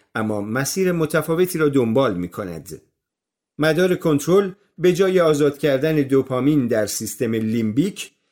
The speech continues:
یعنی جایی که احساسات ابتدایی را تجربه می‌کنیم،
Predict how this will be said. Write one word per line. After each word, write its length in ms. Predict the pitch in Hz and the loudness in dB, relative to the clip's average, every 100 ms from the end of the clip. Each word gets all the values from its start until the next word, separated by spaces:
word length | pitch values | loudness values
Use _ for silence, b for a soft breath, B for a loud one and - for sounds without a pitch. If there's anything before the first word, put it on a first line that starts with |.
| _ | _
یعنی 280 | 151 170 185 | -2 0 0
جایی 300 | 160 190 175 | 0 2 0
که 340 | 151 170 160 160 | 0 0 0 0
احساسات 600 | 147 143 139 139 139 147 - | -2 0 -2 -2 -4 -4 0
ابتدایی 540 | 127 - 127 131 180 | 0 0 2 2 2
را 120 | 156 | 0
تجربه 480 | 113 104 95 107 101 | 0 -4 -4 -4 -2
می‌کنیم، 640 | 107 113 143 156 208 196 | -4 0 0 2 -2 -6